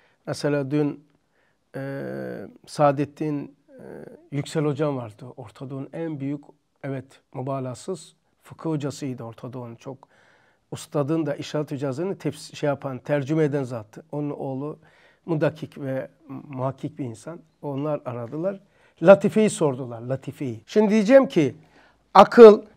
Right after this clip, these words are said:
vicdan, kalp, his, latife, duygu, fikir, düşünce, vehim, zan, malumat, bilgi.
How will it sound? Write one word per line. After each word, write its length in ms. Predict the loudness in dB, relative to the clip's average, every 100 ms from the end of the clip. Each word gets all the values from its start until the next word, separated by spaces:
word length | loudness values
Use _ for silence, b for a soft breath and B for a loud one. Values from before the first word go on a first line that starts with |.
| -2
vicdan, 580 | 4 4 10 10 10
kalp, 400 | 8 10 10 8
his, 260 | 0 0 2
latife, 520 | 2 2 0 2 2
duygu, 420 | 2 2 4 2
fikir, 560 | 2 0 0 2 0 2
düşünce, 640 | 0 0 -2 0 0 2
vehim, 440 | 2 2 2 0 2
zan, 360 | 2 4 2 -6 _
malumat, 640 | 4 6 6 4 2 -2 -20 _ _ _ _ _ _
bilgi. 420 | -2 0 0 0